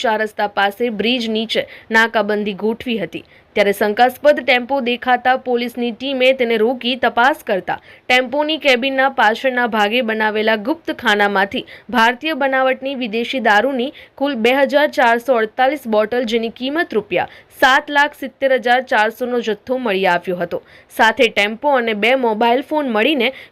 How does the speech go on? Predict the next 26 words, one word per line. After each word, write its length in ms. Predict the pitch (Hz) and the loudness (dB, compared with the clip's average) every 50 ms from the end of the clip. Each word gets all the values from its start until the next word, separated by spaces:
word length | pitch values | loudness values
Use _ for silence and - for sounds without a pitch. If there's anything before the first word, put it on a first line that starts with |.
| _ - - | _ -2 2
કુલ 160 | 349 359 311 247 | 2 4 4 2
રૂપિયા 540 | 226 - - 190 185 - - _ _ - 214 | 0 0 0 0 0 0 -2 _ _ -4 -2
અગિયાર 280 | 202 214 269 285 277 285 | 2 2 2 4 4 2
લાખ 200 | 294 294 294 - 226 220 | 0 0 0 -2 -4 -4
એંસી 300 | 226 - 285 269 254 226 226 | -4 -2 2 2 2 4 4
હજાર 120 | 254 254 262 254 - | 2 2 2 0 0
ચારસોનો 420 | 233 202 208 214 - 277 277 285 269 240 | 0 0 0 0 -4 -6 -4 -4 -2 -2
મુદ્દામાલ 520 | 233 202 190 214 208 208 208 214 240 269 214 214 | -4 -2 0 -2 0 0 2 2 2 0 0 -2
જપ્ત 280 | 214 202 - - 202 - 190 | -4 -4 -4 -8 -6 -4 -2
કર્યો 200 | 175 165 160 165 - | -2 -2 -2 -4 -4
છે. 120 | - 185 - _ - - - - - | -6 -8 -10 _ -16 -20 -20 -20 -16
આ 80 | - - 269 | -2 2 2
કેસમાં 480 | 285 311 311 311 285 269 277 277 233 | 2 2 2 0 2 2 2 4 4
ડ્રાઈવર 420 | 240 240 220 214 220 240 262 262 214 220 | 4 4 4 4 4 2 0 0 0 0
ગણેશ 320 | 220 226 240 269 - - | 0 2 0 0 0 0
શંકર 320 | 277 240 233 233 240 240 233 - | -2 -2 0 0 -2 -2 0 0
પવડે, 320 | 226 214 202 220 220 196 - - _ _ - 196 254 | -2 -2 0 0 0 -2 -2 -6 _ _ -10 -6 -4
જેમની 260 | - 247 254 262 254 240 | -2 0 2 2 2 2
ઉંમર 200 | 233 240 247 262 - - 214 220 | 2 2 2 2 4 4 2 4
આડત્રીસ 420 | 226 254 262 262 285 285 254 - 196 180 | 4 2 -2 -4 -6 -8 -8 -6 -4 -4
વર્ષ 200 | 175 175 - 202 196 | -2 -2 -2 -4 -4
અને 80 | 196 185 190 | -4 -4 -2
જેઓ 160 | 247 254 240 233 220 214 | 0 2 2 2 2 2
વાપી 300 | 202 208 208 - 294 285 233 254 | 2 2 2 0 -4 -2 -2 -2
ગુંજન 360 | 254 240 214 247 254 262 - - | -2 -2 -2 -2 -2 -2 0 0
ચાર 180 | 226 214 214 | 2 2 2